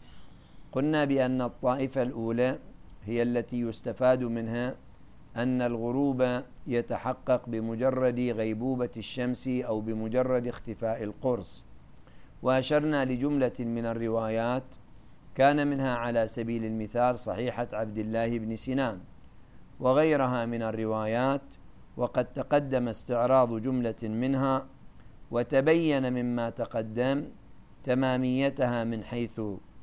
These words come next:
الدلالة، وتمامية جملة منها من حيث السند. لا زلنا بصدد استعراض ما تبقى من روايات أو نصوص الطائفة الأولى، ومن ثم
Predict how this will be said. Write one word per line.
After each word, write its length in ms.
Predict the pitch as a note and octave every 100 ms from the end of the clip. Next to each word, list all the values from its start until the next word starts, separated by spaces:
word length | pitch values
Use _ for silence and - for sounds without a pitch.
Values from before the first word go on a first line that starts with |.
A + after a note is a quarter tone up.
| - A#2+
الدلالة، 760 | G#2+ A2 A2+ A#2+ C3 C3+ C#3 - - - - - -
وتمامية 840 | A#2 B2+ B2+ C#3+ D3+ D3+ C3+ B2 B2
جملة 520 | A2+ C#3 C#3 B2 A#2
منها 540 | A#2 B2 C3+ C3 A#2+
من 180 | A#2 A2
حيث 380 | - C3 C3 C#3 C3+ C3 - - - -
السند. 540 | A2 - B2+ A#2 G#2 F2+ - - - - - - -
لا 220 | B2+ D3 D#3
زلنا 560 | D#3+ F3+ E3 D#3 D#3 - - - - - -
بصدد 460 | B2+ D#3 D#3 D3 B2
استعراض 720 | A2+ - A#2+ C3 C#3+ C#3 B2
ما 240 | A#2+ A#2
تبقى 580 | - B2 C#3 C#3 B2+ A#2
من 60 | A#2
روايات 760 | A#2 A#2 A#2 A#2+ C3 A#2+ - A#2+
أو 140 | A#2
نصوص 380 | A#2 A2 C3+ A#2+
الطائفة 600 | A2+ - B2 B2+ A2+ A#2
الأولى، 560 | A#2+ C3 C3 C#3+ D3 D#3 - - - - - - - - - B2+
ومن 260 | B2 C3+
ثم 460 | C3 C#3+ D3+ D3+ D3